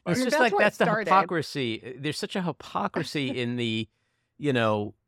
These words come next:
Speaker 2: someone like DeSantis in particular. The parents should have the decisions, but yet at the same time,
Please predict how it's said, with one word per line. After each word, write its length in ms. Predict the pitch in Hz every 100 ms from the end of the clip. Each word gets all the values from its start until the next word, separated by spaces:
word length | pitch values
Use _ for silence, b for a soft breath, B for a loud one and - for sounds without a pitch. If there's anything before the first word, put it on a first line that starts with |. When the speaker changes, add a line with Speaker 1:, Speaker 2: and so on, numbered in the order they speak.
| _ _ -
Speaker 2:
someone 220 | 214 196
like 160 | 160
DeSantis 560 | 156 - 160 151 135 -
in 100 | 131
particular. 560 | 151 196 196 123 95 -
The 80 | -
parents 540 | - 202 254 208 143
should 160 | 160 131
have 240 | 147 127
the 100 | 131
decisions, 680 | 113 120 - 165 135 139 101 -
but 180 | 147
yet 220 | 165 180 165
at 60 |
the 100 | 156
same 300 | - 156 135
time, 400 | 139 147 131 120